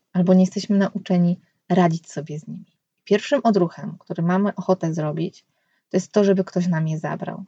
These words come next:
żebyśmy ich nie przeżywali, żebyśmy ich nie dotykali, żeby natychmiast ten kryzys się w związku skończył. Niestety to tak nie działa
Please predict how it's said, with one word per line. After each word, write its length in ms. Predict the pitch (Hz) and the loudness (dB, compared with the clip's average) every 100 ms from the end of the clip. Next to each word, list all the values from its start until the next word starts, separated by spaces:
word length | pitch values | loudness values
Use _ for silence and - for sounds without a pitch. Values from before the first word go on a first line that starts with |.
| _ | _
żebyśmy 380 | 202 202 196 190 | -2 -2 -2 -4
ich 140 | 185 | -4
nie 100 | 170 | -4
przeżywali, 600 | 170 165 170 156 156 185 | -4 -4 -4 -2 0 0
żebyśmy 340 | 214 175 175 165 | 0 -4 -2 -2
ich 100 | 170 | -2
nie 100 | 165 | 0
dotykali, 540 | 165 170 - 160 180 | -2 -4 -4 -2 0
żeby 200 | 202 185 | 0 2
natychmiast 640 | 180 185 220 220 214 - - | 2 2 0 0 0 -2 -4
ten 180 | 175 | -2
kryzys 460 | 170 - 160 160 - | -2 -2 -2 -4 -8
się 180 | - 156 | -8 -8
w 40 | |
związku 480 | 170 156 151 - 175 | -6 -8 -8 -10 -18
skończył. 500 | - - 127 180 - _ _ _ _ _ _ _ | -18 -18 -18 -18 -20 _ _ _ _ _ _ _
Niestety 320 | 202 185 262 294 | -4 -2 -2 -2
to 120 | 254 | 0
tak 200 | 226 202 | 0 2
nie 160 | 196 | 2
działa 480 | 180 220 240 165 131 | 4 4 4 2 -2